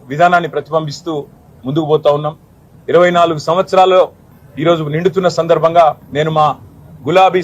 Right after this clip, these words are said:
సైనికులు, మా అన్నదమ్ములు, ఆడబిడ్డలు, ముఖ్యంగా మాకు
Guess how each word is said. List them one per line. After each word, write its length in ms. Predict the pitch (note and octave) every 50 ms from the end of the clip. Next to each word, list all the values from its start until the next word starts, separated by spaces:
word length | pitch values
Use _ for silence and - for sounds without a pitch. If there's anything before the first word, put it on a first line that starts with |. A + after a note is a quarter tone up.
| - D#3+
సైనికులు, 340 | E3 F3 F3 - D#3+ D#3+ D3+
మా 60 | C#3+ D3 D#3
అన్నదమ్ములు, 540 | E3 F3 F3 E3 D#3+ E3 E3 E3+ F3 F3+ E3+ - - - - B2+
ఆడబిడ్డలు, 480 | D3 D#3 D#3+ D#3 D#3+ D3+ D#3+ E3 E3 E3 - - - - - _ _ - C#3
ముఖ్యంగా 380 | D3 - F#3 F3+ F#3 F#3 E3+ D3 - - - - - - - - - C3
మాకు 160 | D#3 D#3+ -